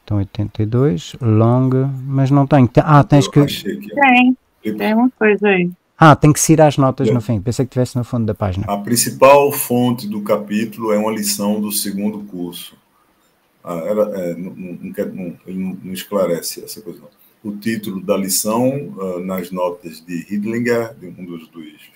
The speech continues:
Speaker 2: dos estudantes dele, é Divisão Interior das Coisas e da Linguística.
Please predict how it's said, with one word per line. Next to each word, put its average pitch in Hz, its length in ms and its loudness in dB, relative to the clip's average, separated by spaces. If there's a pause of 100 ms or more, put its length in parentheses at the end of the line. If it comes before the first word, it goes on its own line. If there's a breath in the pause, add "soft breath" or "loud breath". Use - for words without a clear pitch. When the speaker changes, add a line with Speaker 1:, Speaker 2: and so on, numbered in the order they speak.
(220)
Speaker 2:
dos 71 680 -20
estudantes - 480 -16
dele, 90 280 -8
é 87 40 -4
Divisão 101 520 -4
Interior 104 640 0
das 98 220 -4
Coisas 104 460 -4
e 98 40 -14
da 101 120 0
Linguística. 92 580 -6